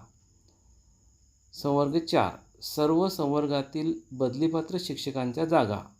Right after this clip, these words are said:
निव्वळ रिक्त पदे. संवर्ग एकच्या बदलीने रिक्त झालेली पदे, संवर्ग दोनच्या बदलीने रिक्त झालेली पदे, अवघड क्षेत्र बदलीने रिक्त झालेली व पूर्वीचे अवघड श-,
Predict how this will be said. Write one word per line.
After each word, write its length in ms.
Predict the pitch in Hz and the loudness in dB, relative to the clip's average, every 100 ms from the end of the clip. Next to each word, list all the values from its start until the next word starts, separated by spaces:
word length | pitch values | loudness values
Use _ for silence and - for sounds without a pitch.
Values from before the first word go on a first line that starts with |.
| _ _ _ _ - | _ _ _ _ -6
निव्वळ 420 | 131 139 156 175 | 0 4 4 4
रिक्त 300 | 151 135 - | 2 -4 -6
पदे. 380 | 147 151 110 104 - _ _ _ _ _ _ _ _ _ - | -4 -2 -2 -6 -10 _ _ _ _ _ _ _ _ _ -8
संवर्ग 420 | 143 135 147 147 165 | 0 2 2 0 -2
एकच्या 420 | 135 147 - 165 160 | -2 -2 -2 0 2
बदलीने 580 | 131 120 127 139 156 | 0 0 2 2 2
रिक्त 380 | 127 131 - - | 0 -2 -4 -4
झालेली 380 | 156 120 123 147 | -2 0 0 -2
पदे, 340 | 156 143 113 | 0 0 0
संवर्ग 640 | - - 131 135 143 151 131 | -4 -8 -4 -2 0 -2 -2
दोनच्या 500 | 127 135 139 156 160 | 0 0 -2 -4 -2
बदलीने 540 | 127 117 123 135 147 | 0 0 0 0 0
रिक्त 300 | 135 139 165 | 0 -2 -4
झालेली 340 | 131 117 123 | 0 0 0
पदे, 540 | 147 160 120 101 - _ _ _ _ _ - | 0 0 0 -2 -6 _ _ _ _ _ -2
अवघड 380 | 131 135 165 196 | 2 4 2 0
क्षेत्र 440 | 185 135 - 139 | -2 -4 -2 -2
बदलीने 520 | 139 127 120 139 151 | 0 -2 -2 0 2
रिक्त 320 | 135 131 - 160 | 0 -2 -4 -6
झालेली 560 | 123 117 156 135 113 123 | -4 -2 2 2 0 -2
व 160 | 139 | -4
पूर्वीचे 580 | 147 139 131 131 147 165 | -4 -2 -2 0 0 2
अवघड 380 | 139 123 139 | 2 2 -2
श-, 100 | 151 | -4